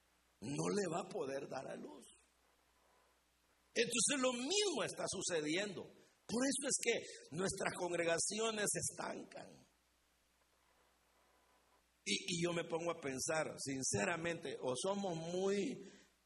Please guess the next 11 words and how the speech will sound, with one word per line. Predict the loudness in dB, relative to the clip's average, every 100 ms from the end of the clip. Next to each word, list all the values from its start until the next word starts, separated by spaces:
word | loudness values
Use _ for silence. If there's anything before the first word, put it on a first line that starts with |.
| _ _ _ _ -6
ingenuos, | -2 2 4 4 2 -2 -4 -6 -10 -18 _ _ _ _ _
pero | -2 0
quizás | 0 0 2 2 0
detrás | -4 -2 -2
de | -4 -4
todo | -2 -2
esto | -4 -6
está, | -6 -8 -8 -10
está | -10 -6
Satanás, | -6 -6 -8 -10 -14
fíjese. | -16 -16 -16